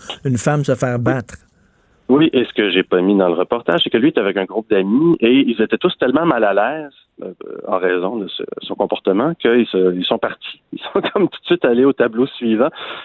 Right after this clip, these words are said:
Speaker 2: et lui, il est resté là tout seul.
Speaker 1: Boy.
Speaker 2: Et, euh, et comme, comme je disais, la, la comédienne, c'est une fille au ca-, au caractère très fort. Alors, la,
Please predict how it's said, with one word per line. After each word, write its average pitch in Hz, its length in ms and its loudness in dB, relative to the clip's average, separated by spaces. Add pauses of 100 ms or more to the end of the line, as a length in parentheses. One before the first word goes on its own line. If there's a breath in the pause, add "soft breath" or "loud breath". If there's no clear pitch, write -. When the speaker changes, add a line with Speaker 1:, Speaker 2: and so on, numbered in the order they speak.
Speaker 2:
et 120 100 4
lui, 160 140 4
il 143 100 4
est 113 80 4
resté 110 180 -2
là 131 100 2
tout - 220 -6
seul. 127 220 0 (640 loud breath)
Speaker 1:
Boy. 92 340 -4 (420)
Speaker 2:
Et, 123 120 4
euh, 107 580 4 (160)
et 92 120 -2
comme, 127 580 2
comme 143 140 2
je 113 120 -2
disais, 113 140 0
la, 165 160 -2
la 104 140 0
comédienne, 123 520 0
c'est 113 60 -4
une 95 80 -2
fille 151 180 0
au 127 120 2
ca-, 110 180 0
au 101 40 -2
caractère 107 500 -2
très - 260 -6
fort. 117 460 -2
Alors, 104 300 0
la, 104 260 0